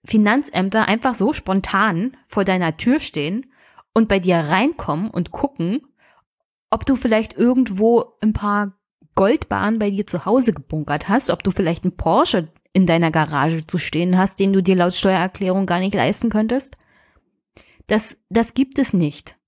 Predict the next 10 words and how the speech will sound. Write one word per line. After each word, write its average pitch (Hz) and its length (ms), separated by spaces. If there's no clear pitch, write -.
in 190 140
der 180 120
Einkommenssteuererklärung. 156 1300
Und 208 180
das 202 120
gibt - 180
es - 100
auch - 180
nicht 240 320
in, 220 300